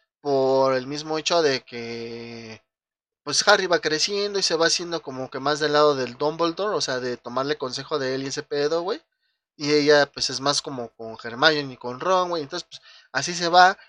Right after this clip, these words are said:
Y de hecho, algo que le faltó a la película del, del Príncipe Mestizo, güey, fue una última pelea, güey.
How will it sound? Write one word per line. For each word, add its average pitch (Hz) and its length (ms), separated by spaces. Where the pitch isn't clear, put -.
Y 165 120
de 214 160
hecho, 294 360
algo 226 340
que 202 100
le 160 120
faltó 160 440
a 170 80
la 165 140
película 170 600
del, 147 1400
del 120 180
Príncipe 151 380
Mestizo, 180 420
güey, 180 180
fue 185 260
una 175 240
última 160 460
pelea, 165 240
güey. 131 160